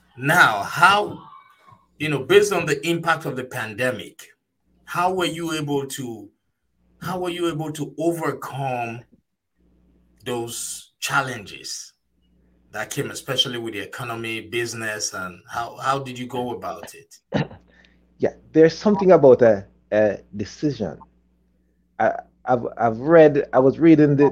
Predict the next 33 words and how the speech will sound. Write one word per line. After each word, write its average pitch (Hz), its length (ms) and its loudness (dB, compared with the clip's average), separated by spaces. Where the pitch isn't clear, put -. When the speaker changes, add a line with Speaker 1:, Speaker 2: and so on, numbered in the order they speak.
Speaker 2:
the, 131 100 4
this 131 300 0
book, 120 360 2
um, 110 260 4
s-, - 220 -10
just 139 320 2
some 123 160 0
time 123 180 4
ago, 90 400 -2
and 107 260 0
it, - 240 -8
it 104 140 -2
is 110 140 -2
written 135 280 4
by 120 220 10
Napoleon 113 640 4
Hill. 90 340 -6
And 113 340 2
it 123 180 -2
shows 165 540 4
some 147 240 0
principles 101 600 -2
that 104 260 -2
successful - 580 -6
person 107 520 -4
all 123 260 10
have 107 200 4
in 113 100 2
common, 95 320 0
which - 260 -10
they 98 100 -2
use. 92 440 -6
And 117 340 4